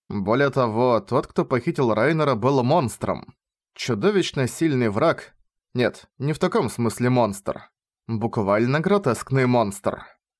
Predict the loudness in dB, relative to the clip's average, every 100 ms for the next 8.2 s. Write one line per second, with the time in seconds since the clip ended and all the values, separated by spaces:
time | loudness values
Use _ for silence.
0 | _ _ 0 4 4 4 2 2 0 -2
1 | 0 0 0 0 0 0 0 0 2 0
2 | -6 -12 _ _ _ _ _ _ _ -2
3 | -2 2 2 2 -2 0 0 -2 -2 -6
4 | -2 -2 0 0 0 -2 -4 0 0 0
5 | 0 2 0 -2 0 0 0 _ _ _
6 | _ -2 2 2 2 2 0 0 -2 -2
7 | -2 -2 2 2 2 0 -2 -2 -6 -6
8 | -12